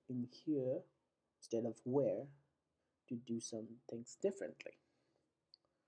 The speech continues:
So,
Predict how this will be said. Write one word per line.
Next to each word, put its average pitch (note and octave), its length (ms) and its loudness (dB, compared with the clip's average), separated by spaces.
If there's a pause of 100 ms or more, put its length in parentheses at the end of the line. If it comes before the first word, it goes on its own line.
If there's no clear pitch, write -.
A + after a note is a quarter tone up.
(2000)
So, - 320 -6